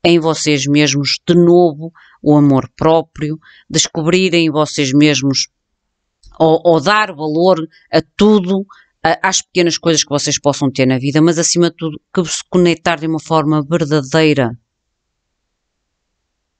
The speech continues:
à espiritualidade, aceitar o que vem da espiritualidade. É necessário.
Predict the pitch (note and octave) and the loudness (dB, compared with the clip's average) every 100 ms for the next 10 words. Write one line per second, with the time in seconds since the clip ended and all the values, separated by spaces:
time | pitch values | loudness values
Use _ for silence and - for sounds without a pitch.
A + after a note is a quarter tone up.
0 | _ _ _ _ _ _ - E3+ - - | _ _ _ _ _ _ -8 -6 -6 -4
1 | D3+ D3 C#3+ C3 B2 B2 B2 _ - - | -4 -2 -2 -2 -2 -6 -8 _ -4 -2
2 | - E3 D#3+ - G3 F3 C3+ - C3+ B2+ | 0 -2 -2 -2 -2 -4 -10 -10 -6 -4
3 | - - - A#2+ - A#2 A#2+ - - - | -4 -6 -8 -12 -8 -10 -8 -10 -10 -14
4 | _ _ _ _ _ _ _ _ _ _ | _ _ _ _ _ _ _ _ _ _
5 | _ _ _ _ _ _ _ _ E3+ D#3+ | _ _ _ _ _ _ _ _ 0 0
6 | D#3+ - C3+ - A2+ B2+ | -2 -4 -6 -4 -6 -8